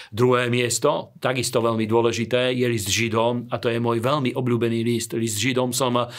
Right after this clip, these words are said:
prečítal veľmi veľakrát, pretože ide na podstatu Božieho slova. A budeme čítať zo šiestej kapitoly, desiaty až dvanásty verš.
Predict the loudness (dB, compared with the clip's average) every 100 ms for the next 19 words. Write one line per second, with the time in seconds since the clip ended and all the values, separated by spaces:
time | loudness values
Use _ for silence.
0 | -8 -2 -2 0 0 2 2 2 2 2
1 | 2 0 0 -2 -2 -4 -2 -2 -2 -4
2 | 0 2 2 0 -2 -2 0 0 0 -2
3 | -2 -2 -4 -2 0 0 0 2 2 0
4 | -4 -18 -18 -14 -4 0 2 2 0 0
5 | 0 0 0 0 0 0 0 -2 0 0
6 | -2 -4 -8 -6 -2 0 0 -2 -2 -4
7 | -4 -4 -2 -2 -2 -2 -2 0 -2 -8